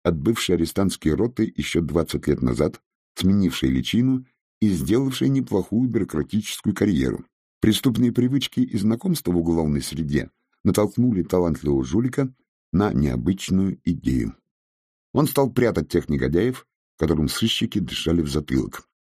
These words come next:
Услуга была дорогая и трудна в исполнении, зато весьма прибыльная.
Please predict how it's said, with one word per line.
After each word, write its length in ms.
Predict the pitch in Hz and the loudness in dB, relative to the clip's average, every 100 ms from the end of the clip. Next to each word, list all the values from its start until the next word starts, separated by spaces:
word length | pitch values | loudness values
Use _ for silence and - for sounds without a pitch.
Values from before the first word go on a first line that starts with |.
| _ _ _ - | _ _ _ 0
Услуга 320 | - 151 127 | 2 2 2
была 220 | 101 98 | 2 2
дорогая 540 | 78 82 76 87 110 113 | 2 2 2 2 0 -2
и 220 | - 87 | -2 -4
трудна 480 | - 101 82 73 69 | 0 0 0 0 0
в 80 | |
исполнении, 760 | 65 - 69 67 76 104 123 123 _ _ - | -2 -4 -2 0 2 2 0 -2 _ _ -4
зато 280 | 71 87 | 0 2
весьма 380 | 120 127 - 82 | 2 0 0 -2
прибыльная. 680 | - 92 78 65 60 58 | 0 0 0 0 -4 -8